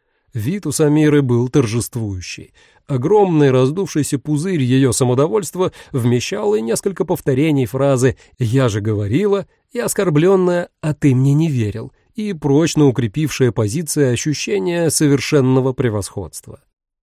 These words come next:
«Спасибо», немного запоздало ответил Джек. Он ещё не до конца отверг вероятность подвоха и неминуемого горького разочарования, но дышать стало как-то полегче.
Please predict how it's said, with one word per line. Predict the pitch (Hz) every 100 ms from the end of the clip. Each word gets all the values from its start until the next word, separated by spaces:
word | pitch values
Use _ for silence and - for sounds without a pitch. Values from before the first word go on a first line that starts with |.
| _
«Спасибо», | - - 131 - 113 80 - _ _ -
немного | 113 113 117 113 110
запоздало | 113 117 107 120 117 113
ответил | 107 110 113 107
Джек. | 107 107 98 _ _ _ _ _
Он | 190 190
ещё | - 170
не | 170
до | 147
конца | 156 147 180 139
отверг | 123 131 110
вероятность | 113 113 120 147 139 123
подвоха | - 120 123 175 156 -
и | 113 113
неминуемого | 117 127 127 151 156 139 135 135
горького | 127 143 131 120 113
разочарования, | 110 113 127 127 143 156 110 95 - _ _ _
но | 196 226
дышать | 180 - 147 190 -
стало | - - 175 -
как-то | 151 113 120
полегче. | - 123 107 101 90 - -